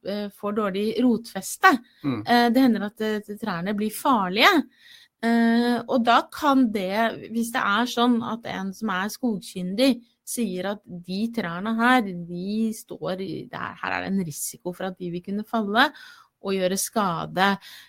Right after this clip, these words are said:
Speaker 1: Hvis det er en del av saken, så har man nok et godt kort på hånden for at det blir gjort noe i hvert fall.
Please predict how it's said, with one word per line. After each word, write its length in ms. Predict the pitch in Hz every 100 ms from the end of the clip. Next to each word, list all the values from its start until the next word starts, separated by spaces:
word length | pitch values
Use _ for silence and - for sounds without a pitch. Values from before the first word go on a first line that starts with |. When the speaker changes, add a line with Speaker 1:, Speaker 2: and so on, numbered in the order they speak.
| _ - -
Speaker 1:
Hvis 240 | 208 233 233
det 200 | 240 233
er 800 | 240 269 - _ - - - 214
en 80 | 247
del 180 | 226 208
av 80 | 254
saken, 460 | 247 233 233 320 269
så 160 | 285
har 220 | 254 214 170
man 220 | 175 202
nok 320 | 220 233 233
et 300 | 254 240 - 208
godt 240 | 208 -
kort 160 | - 196 -
på 100 | 196
hånden 400 | 190 170 190 202
for 160 | 202
at 160 | 190 180
det 340 | 196 196 185 190
blir 160 | 226
gjort 160 | 190 -
noe 160 | 254 233
i 20 |
hvert 180 | 147 -
fall. 180 | -